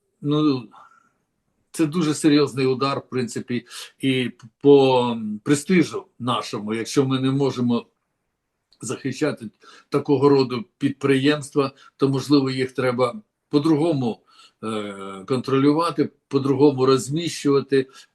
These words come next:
подалі від, е, населених пунктів і так далі. І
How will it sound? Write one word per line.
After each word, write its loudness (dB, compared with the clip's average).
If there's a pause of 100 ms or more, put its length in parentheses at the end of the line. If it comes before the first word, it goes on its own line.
подалі 0
від, -8
е, -4
населених -4
пунктів -4
і -4
так -4
далі. -8 (1500)
І 4